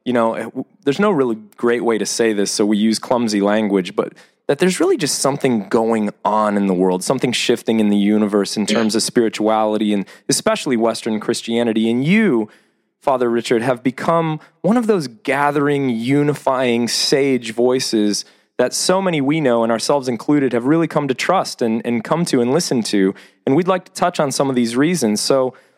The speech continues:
Speaker 1: um, to begin with, even though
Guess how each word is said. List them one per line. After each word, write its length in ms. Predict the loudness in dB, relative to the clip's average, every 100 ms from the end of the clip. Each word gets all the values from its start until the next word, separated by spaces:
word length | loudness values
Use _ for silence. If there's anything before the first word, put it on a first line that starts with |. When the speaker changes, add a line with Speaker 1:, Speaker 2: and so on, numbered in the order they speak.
| _ -4
Speaker 1:
um, 220 | -2 -2
to 140 | -2 -2
begin 400 | 0 0 0 0
with, 280 | -2 -4 _ _ _ _ -2
even 260 | 0 2
though 360 | 2 2 0